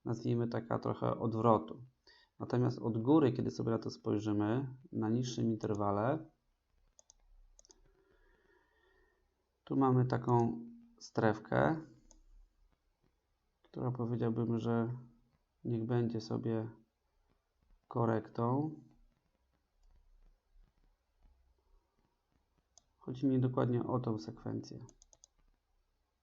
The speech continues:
Bo ta jest wybijająca, ale chodzi mi o tą, która była.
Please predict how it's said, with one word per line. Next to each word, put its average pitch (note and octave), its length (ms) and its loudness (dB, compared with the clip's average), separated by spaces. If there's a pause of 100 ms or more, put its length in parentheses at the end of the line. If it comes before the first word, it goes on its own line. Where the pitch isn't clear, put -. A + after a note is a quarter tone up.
(920)
Bo F3 60 -14
ta C3+ 140 -2
jest B2+ 140 0
wybijająca, B2 640 2
ale B2+ 100 2
chodzi B2+ 240 0
mi B2 160 0
o A#2 160 -2
tą, G#2+ 220 -6
która - 280 -8
była. A#2+ 340 -8